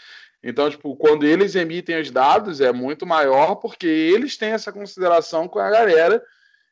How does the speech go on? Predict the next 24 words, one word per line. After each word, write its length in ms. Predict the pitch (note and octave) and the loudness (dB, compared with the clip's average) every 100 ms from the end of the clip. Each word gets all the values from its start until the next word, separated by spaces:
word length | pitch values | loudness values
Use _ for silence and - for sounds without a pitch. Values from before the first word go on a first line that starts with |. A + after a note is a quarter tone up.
| _ | _
e, 500 | D3 E3+ G3+ F#3+ F#3+ | -8 -6 -6 -4 0
e 60 | G3 | 2
a 80 | |
galera 460 | F#3 F3 F3+ G3+ G3+ _ | 4 4 4 2 -2 _
muito 380 | D3 D#3 F#3 G3+ | -12 -6 -4 -2
lá 140 | G3 F#3 | 0 2
embaixo 340 | D#3+ E3 - | 2 0 0
mesmo 260 | D3 E3 G3 | -6 -6 -4
realmente 520 | D#3+ E3 F3+ E3+ - | 2 2 2 -4 -4
é 60 | A3 | -6
muito 440 | F#3 D#3+ A3+ A#3 | -4 -6 -6 -6
pouco, 480 | A3 - C#3+ B2 - | -10 -6 -4 -4 -8
né? 220 | A#2 A#2 _ _ _ - | -12 -12 _ _ _ -8
É 140 | A2 | -2
um 120 | C3 D3+ | 0 0
número 360 | C#3+ D3+ D3+ | -2 -2 -2
muito 340 | C#3+ C#3+ E3+ G#3+ | -2 -6 -6 -6
baixo, 460 | C3 C3 B2+ - | 2 4 4 0
assim, 260 | A#2+ - A#2+ | -10 -10 -14
perto 420 | A#2 C3+ C3+ C3 | 0 2 2 -2
dos 140 | B2+ A#2+ | -10 -8
outros 220 | B2+ - | -8 -6
países. 540 | - B2+ A#2 G#2 G#2 G#2+ | -2 0 -2 -8 -12 -8
É, 320 | G#2 A2+ | -4 -4